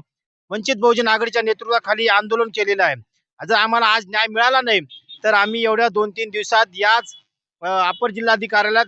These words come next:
बेधडक आंदोलन करणार आहोत. त्याच्यानंतर जरी टप्प्याटप्प्याने नाही झालं, तर आम्ही आमचा शेवटचा पर्याय म्हणजे आम्ही आमचं जीवन संपून घेऊ. आम्हाला त्याच्याशिवाय पर्याय नाही. आणि एक लक्षात असू द्या, आज ही वेळ या लोकांवर आहे, तर उद्या ही वेळ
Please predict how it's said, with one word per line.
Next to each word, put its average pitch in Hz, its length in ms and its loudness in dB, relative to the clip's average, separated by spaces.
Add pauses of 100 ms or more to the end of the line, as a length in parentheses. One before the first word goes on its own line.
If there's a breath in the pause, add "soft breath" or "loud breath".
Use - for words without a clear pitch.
(140)
बेधडक 214 220 2
आंदोलन 220 380 0
करणार 202 300 -4
आहोत. 180 240 0 (440)
त्याच्यानंतर 247 600 0
जरी 269 180 2
टप्प्याटप्प्याने 254 720 -2
नाही 254 140 4
झालं, 233 200 0
तर 233 120 -4
आम्ही 226 200 0
आमचा 208 480 -2
शेवटचा 208 380 -4
पर्याय 202 320 -2
म्हणजे 196 340 0 (320)
आम्ही 214 200 -2
आमचं 208 300 0
जीवन 202 320 0
संपून 196 380 -2
घेऊ. 226 240 4 (600)
आम्हाला 208 320 2
त्याच्याशिवाय 202 440 -2
पर्याय 196 340 0
नाही. 175 240 0 (280)
आणि 190 120 -2
एक 214 120 -2
लक्षात 240 320 0
असू 240 220 0
द्या, 214 180 4 (300)
आज 214 280 0
ही 240 120 -8
वेळ 240 180 0
या 240 120 4
लोकांवर 226 540 -2
आहे, 180 160 2
तर - 180 -14
उद्या 185 300 -2
ही 202 220 -4
वेळ 214 180 -2